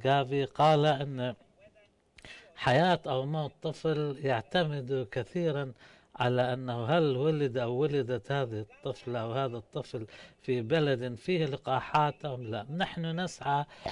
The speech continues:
لوضع حد لهذه الظاهرة من خلال شراكة بين القطاعين العام والخاص والبنك الدولي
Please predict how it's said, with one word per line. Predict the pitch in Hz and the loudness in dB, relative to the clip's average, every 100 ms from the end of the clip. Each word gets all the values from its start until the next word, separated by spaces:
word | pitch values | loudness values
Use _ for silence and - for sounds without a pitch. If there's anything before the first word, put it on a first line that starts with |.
| 151 - | -10 2
لوضع | 131 170 147 131 | 6 6 4 -2
حد | - 202 160 135 | 2 2 2 -4
لهذه | 127 127 131 139 131 131 | -2 0 2 0 0 -2
الظاهرة | 120 120 120 104 107 101 98 - - - - - _ | -4 2 2 2 0 -2 -4 -12 -20 -20 -20 -20 _
من | 131 135 | -10 -10
خلال | - 139 147 165 160 143 160 165 175 - - _ _ _ - _ - _ _ - - - | -6 -2 2 4 4 2 2 0 -2 -6 -20 _ _ _ -20 _ -20 _ _ -20 -20 -12
شراكة | - 131 147 151 - 147 | 0 2 4 2 0 -2
بين | 127 120 117 | -2 -4 -6
القطاعين | 117 - 107 120 113 139 123 | -10 -10 -2 2 2 0 -2
العام | 110 107 123 135 131 | -4 -2 0 -2 -4
والخاص | 110 110 - 123 139 143 - | -6 -8 -2 4 4 2 -2
والبنك | 120 110 120 131 117 127 | -2 -2 -2 -4 -4 -6
الدولي | 107 101 135 135 127 139 143 | -4 -2 0 0 2 2 0